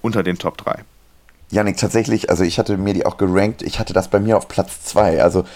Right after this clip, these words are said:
Speaker 2: ich zieh das jetzt mal nach unten vor, dann ist das auch mein Platz drei. Ich muss wirklich sagen, ähm, also liebe Zuhörerinnen und Zuhörer, ich meine, Janik, wir haben das ja gemeinsam geschaut, um völlige Transparenz zu geben,
Speaker 1: Du meinst
Speaker 2: die
Speaker 1: die
Speaker 2: Beerdigung der
Speaker 1: Ja.
Speaker 2: Queen. Ähm, sie ist ja gestorben am achten September in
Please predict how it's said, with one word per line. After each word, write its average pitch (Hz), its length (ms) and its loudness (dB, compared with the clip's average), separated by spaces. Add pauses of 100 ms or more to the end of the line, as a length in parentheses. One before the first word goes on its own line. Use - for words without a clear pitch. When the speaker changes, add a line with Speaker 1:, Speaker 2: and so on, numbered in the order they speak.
(140)
Speaker 2:
ich - 120 -20
zieh - 100 -6
das 104 160 2
jetzt 101 160 0
mal 104 100 2
nach 92 120 2
unten - 260 -4
vor, 101 240 4
dann 101 140 2
ist - 100 -6
das 92 140 0
auch 87 120 0
mein 82 140 0
Platz - 280 -2
drei. 80 360 0 (460)
Ich - 160 -8
muss 98 180 0
wirklich 92 280 -2
sagen, 92 440 2
ähm, 87 400 2 (320)
also 82 160 -2
liebe 90 180 2
Zuhörerinnen 92 320 2
und 85 120 -2
Zuhörer, 87 240 2
ich - 100 -8
meine, 90 140 0
Janik, 87 240 0
wir 87 100 0
haben 92 80 -2
das 85 120 -2
ja 85 100 0
gemeinsam 82 500 -2
geschaut, 76 560 0
um 73 260 -6
völlige 76 360 -2
Transparenz 73 580 -4
zu 78 120 -8
geben, 76 320 -4 (340)
Speaker 1:
Du 107 80 -4
meinst 110 180 -2
Speaker 2:
die 107 60 4
Speaker 1:
die 101 60 4
Speaker 2:
Beerdigung 80 520 0
der 78 100 0
Speaker 1:
Ja. - 60 -4
Speaker 2:
Queen. 80 400 -4 (560)
Ähm, 82 480 0
sie - 140 -6
ist 73 100 -6
ja 92 80 2
gestorben 82 680 0
am 78 160 -4
achten - 240 -6
September 85 440 -2
in 73 200 -6